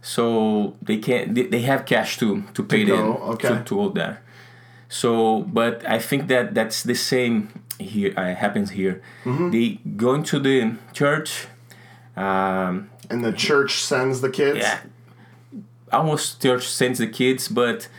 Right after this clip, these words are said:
Speaker 1: they are really not Christians. Uh,
Speaker 2: Oh.
Speaker 1: when they go to the,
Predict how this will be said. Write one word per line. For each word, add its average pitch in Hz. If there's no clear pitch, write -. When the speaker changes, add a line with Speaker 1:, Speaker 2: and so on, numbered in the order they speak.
Speaker 1:
they 117
are 120
really 143
not 113
Christians. -
Uh, 92
Speaker 2:
Oh. 120
Speaker 1:
when 98
they 107
go 120
to 131
the, 120